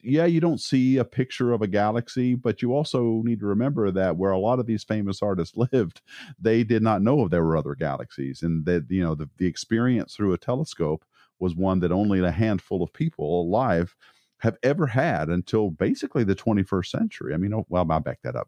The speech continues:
The, the nineteenth century with, uh, reflectors that, you know, that, that Herschel would have had, and some, you know, Kepler and Tycho Brahe, those guys. But up until that point in the history of humanity, a lot of people didn't have a lot of experience looking up other than to see dots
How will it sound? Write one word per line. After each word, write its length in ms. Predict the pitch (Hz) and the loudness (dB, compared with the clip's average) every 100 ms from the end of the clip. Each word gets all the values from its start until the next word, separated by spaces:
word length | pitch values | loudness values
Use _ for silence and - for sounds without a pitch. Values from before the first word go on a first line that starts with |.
| - | -2
The, 240 | 92 82 - - - | 0 0 -4 -8 0
the 80 | |
nineteenth 380 | 98 95 - 78 | 2 2 0 -2
century 420 | - 60 - 64 | -2 -8 -6 -6
with, 340 | 65 69 - - | -4 -6 -10 -6
uh, 180 | 67 69 - - _ | -2 -2 -6 -20 _
reflectors 520 | - - 80 - 78 76 | -6 0 0 0 0 0
that, 140 | 69 - | -2 -2
you 160 | 76 | -2
know, 240 | 69 64 - - | -2 -4 -8 -10
that, 180 | 64 - _ - | -10 -10 _ -6
that 240 | 71 - - | -4 -4 -4
Herschel 420 | - 80 - 73 | 0 0 2 0
would 120 | 69 | 0
have 140 | 71 67 | -2 -2
had, 360 | 73 71 69 | 0 0 -2
and 180 | 69 65 | -4 -6
some, 280 | - 71 65 _ - | -4 -4 -4 _ -12
you 280 | - - | -10 -6
know, 100 | 67 - | -8 -2
Kepler 540 | - - 65 67 69 | -2 0 -2 0 -2
and 120 | 69 - _ | -4 -8 _
Tycho 280 | - 78 71 | -4 -2 0
Brahe, 360 | 73 73 71 71 | 2 2 2 0
those 180 | 78 - | 0 0
guys. 300 | 71 64 - - - - - _ _ _ _ | -2 -4 -10 -18 -18 -18 -20 _ _ _ _
But 160 | 113 110 | 0 2
up 140 | 151 | 0
until 280 | 120 - 135 | -2 0 0
that 180 | 110 85 | 0 0
point 320 | 165 170 113 | 0 0 2
in 60 | 95 | 0
the 80 | 98 | 0
history 320 | 135 - 107 | 0 0 -2
of 80 | - | 0
humanity, 500 | 98 131 143 95 87 | 0 2 0 2 2
a 60 | |
lot 220 | 95 147 147 | 2 0 0
of 60 | |
people 260 | 151 156 101 | 0 0 0
didn't 220 | 113 107 | 0 0
have 180 | 104 98 | 0 0
a 40 | |
lot 180 | 95 87 | 0 0
of 80 | 80 | -2
experience 640 | - - 135 139 90 - | -4 -2 0 2 0 0
looking 340 | 92 - 82 | 0 0 0
up 220 | 117 117 92 | 0 0 0
other 220 | 87 87 | 0 0
than 140 | 85 | 0
to 100 | 78 | -2
see 220 | - 87 | -2 -2
dots 560 | 80 80 78 - - | 0 2 0 -2 -12